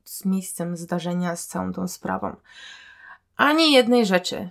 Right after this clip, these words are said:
dzięki której mogliby się, mm, jakoś zaczepić,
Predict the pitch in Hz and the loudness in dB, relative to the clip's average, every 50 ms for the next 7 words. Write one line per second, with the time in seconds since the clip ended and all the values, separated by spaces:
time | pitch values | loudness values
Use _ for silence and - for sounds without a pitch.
0 | - - 190 196 214 214 - 214 208 - 220 214 202 202 202 214 226 220 233 233 | -10 -8 -4 -2 -2 -2 -4 -6 -6 -2 0 0 2 2 2 2 2 0 -2 -6
1 | 180 190 180 - - 185 185 185 185 190 190 185 - _ - - - 185 180 180 | -4 -4 -6 -4 -2 -2 -2 -2 -2 -4 -6 -8 -12 _ -20 -14 -10 -8 -6 -6
2 | 180 - - - - - - 190 185 185 - - _ _ _ _ - - - 202 | -4 -4 -4 -4 -4 -6 -6 -8 -8 -10 -12 -14 _ _ _ _ -12 -6 -6 -6
3 | 202 - 208 208 185 - - - - - - 196 175 190 180 185 - 196 196 196 | -6 -4 -6 -8 -8 -8 -10 -10 -10 -8 -6 -4 -2 -2 -2 -2 -2 -4 -4 -6
4 | - - 202 - - - - - - - | -6 -8 -10 -10 -10 -12 -12 -12 -10 -10